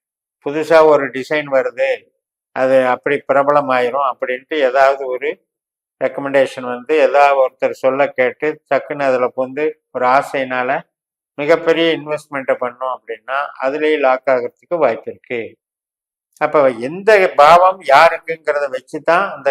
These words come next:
கிரகங்கள் வந்து முடிவு செய்யும். இப்ப நீங்க ரோகிணி நட்சத்திரத்துல பிறக்குறீங்கன்னா, உங்களுக்கு சனி பெயர்ச்சி ஆனாலும் கூட அது பதினொன்னுக்கு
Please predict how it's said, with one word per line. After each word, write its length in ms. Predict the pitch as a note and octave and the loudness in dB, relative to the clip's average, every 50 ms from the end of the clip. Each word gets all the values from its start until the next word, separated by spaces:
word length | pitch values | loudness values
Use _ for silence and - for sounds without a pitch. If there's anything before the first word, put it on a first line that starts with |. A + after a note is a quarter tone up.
| C3+ - B2 | -2 0 0
கிரகங்கள் 500 | C3 D3 D3+ E3 E3 D#3+ D3+ C#3+ C#3+ C#3 C3+ | 0 0 0 -4 -6 -10 -8 -6 -4 -4 -6
வந்து 160 | B2+ C3+ E3+ E3 D3 | -6 -8 -12 -14 -14
முடிவு 260 | B2+ - D3+ D3+ C#3+ | -14 -14 -12 -14 -14
செய்யும். 360 | C#3+ - - A#2 G#2 G2+ _ _ _ _ _ _ _ _ _ _ _ _ _ _ - | -14 -14 -14 -14 -14 _ _ _ _ _ _ _ _ _ _ _ _ _ _ _ -12
இப்ப 160 | D3 D3 E3+ E3 E3 | -6 -4 -2 -2 -2
நீங்க 160 | E3 D#3 D#3 D3 | 0 2 2 2
ரோகிணி 440 | D3 D#3 F3 F#3+ F#3+ G3 G3 F#3+ F#3 | 4 6 4 4 4 0 -4 -8 -6
நட்சத்திரத்துல 640 | E3+ E3 - - D#3+ D#3+ - D#3 D3+ C#3+ D3 D3 D3 C#3+ | -8 -8 -6 -6 -6 -4 -4 -6 -6 -6 -4 -4 -2 2
பிறக்குறீங்கன்னா, 580 | D3 C#3+ C#3+ C#3+ C#3+ C#3+ C#3+ C#3 C#3 D3 E3 F3 E3 | 2 2 2 0 -4 -8 -10 -10 -10 -6 -6 -6 -6
உங்களுக்கு 320 | D#3 C#3+ C#3+ C#3 - - A#2 | -4 -4 -6 -6 -6 -10 -12
சனி 280 | - - B2+ C3+ D#3+ | -6 -6 -4 -4 -4
பெயர்ச்சி 460 | E3 - E3+ E3 D#3+ D3 - - D#3 C3+ B2 B2+ | -2 0 2 2 2 2 0 0 0 2 2 2
ஆனாலும் 460 | C#3 D3 D3+ D#3 D3+ D3 C#3 C#3 C3 | 0 0 0 0 -2 -2 -2 -6 _
கூட 200 | A#2+ A#2+ A#2+ A#2 A#2 A#2 B2 C3 C3 - _ _ _ _ _ _ _ _ - | -10 -10 -6 -4 -2 -2 0 -2 -2 -6 _ _ _ _ _ _ _ _ -4
அது 160 | B2+ A#2+ B2 | -2 -2 -2
பதினொன்னுக்கு 640 | B2 - A#2+ B2+ D3 D#3+ E3 E3+ E3 D#3+ D#3 - | -2 -2 -2 0 0 0 -2 -2 -4 -6 -8 -6